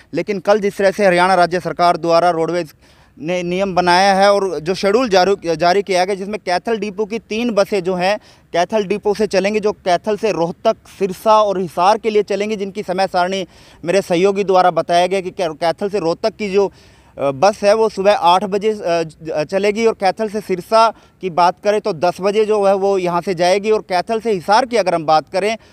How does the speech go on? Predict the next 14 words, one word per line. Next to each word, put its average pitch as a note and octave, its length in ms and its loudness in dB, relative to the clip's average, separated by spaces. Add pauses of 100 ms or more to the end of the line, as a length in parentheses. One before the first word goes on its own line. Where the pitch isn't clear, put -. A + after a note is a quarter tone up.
(180)
तो F#3+ 100 -6
दस G3 300 2
बजे G3 220 0
ये G3+ 240 2 (480)
यहाँ F#3+ 240 -2
से G#3+ 280 -2 (160)
रवाना F#3 440 2
होगी। D#3+ 360 -4 (180)
लेकिन G3+ 240 -4
वहीं A#3+ 220 -2
पर C4 140 -2
बात A3 360 2
करें A3+ 260 0
कि C4 200 -6